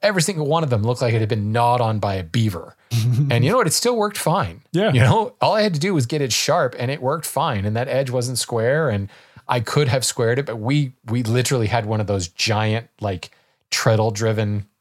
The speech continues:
Speaker 2: Big old
Speaker 1: grist mill
Speaker 2: wheels.
Speaker 1: looking wheels
Speaker 2: Yeah.
Speaker 1: that was so dried out that I was worried to pour water on it for fear that it might just crack apart.
Speaker 2: <laughs> Right.
Speaker 1: So we didn't have a grinder. So I wasn't gonna grind any edges or any of that stuff. I just honed it in its current state, you know, and it was fine.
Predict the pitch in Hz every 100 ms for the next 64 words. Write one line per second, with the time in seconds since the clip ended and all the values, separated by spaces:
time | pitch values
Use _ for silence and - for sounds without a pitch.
0 | _ _ _ _ _ _ - 117 113 117
1 | 131 123 113 117 107 104 107 117 135 143
2 | - - 123 117 113 120 120 110 - 127
3 | 120 110 113 110 117 127 104 98 98 104
4 | 107 107 120 107 101 101 104 107 98 123
5 | - - - - 123 120 139 120 110 -
6 | - 117 - - 127 147 - 160 - 143
7 | 139 131 156 - 160 139 151 151 120 110
8 | 95 90 92 - 147 143 143 147 143 135
9 | 107 110 113 123 123 117 123 110 107 113
10 | 104 101 120 107 107 - 101 98 120 165
11 | 214 - - 135 139 123 117 _ _ _
12 | _ - 147 139 - - 123 104 - 160
13 | 127 - - _ _ _ - 104 104 120
14 | 120 110 127 170 302 330 214